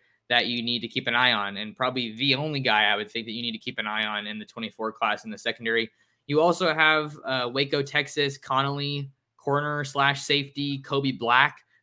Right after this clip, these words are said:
who has Oregon in his top five schools, but I, I don't believe that he's taken, uh, an official visit yet. Um,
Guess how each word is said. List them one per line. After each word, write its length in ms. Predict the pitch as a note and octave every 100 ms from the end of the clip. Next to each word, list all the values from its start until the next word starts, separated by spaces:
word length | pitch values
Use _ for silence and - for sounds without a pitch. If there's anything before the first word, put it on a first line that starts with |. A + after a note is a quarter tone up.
| -
who 80 |
has 240 | C3+ C#3 B2
Oregon 340 | A#2 B2+ C3+
in 100 | C3
his 120 | B2
top 260 | - C#3+ A#2
five 240 | C3 B2+
schools, 480 | - - B2+ C3 C#3
but 220 | C3+ A#2+ -
I, 240 | - - A#2+
I 20 |
don't 240 | C3+ F3+
believe 380 | E3 C3 D3 D3
that 100 | C3
he's 160 | B2+ -
taken, 480 | C3+ C3+ C3+ C3 A#2+ _ _ _ -
uh, 180 | A#2+ A#2
an 80 | B2
official 380 | A2+ D3 C#3
visit 340 | A#2+ C#3 C3+ A#2+
yet. 300 | A#2 A#2 A#2 _ _ _ _ -
Um, 600 | A2+ A#2 A2+ A2 A2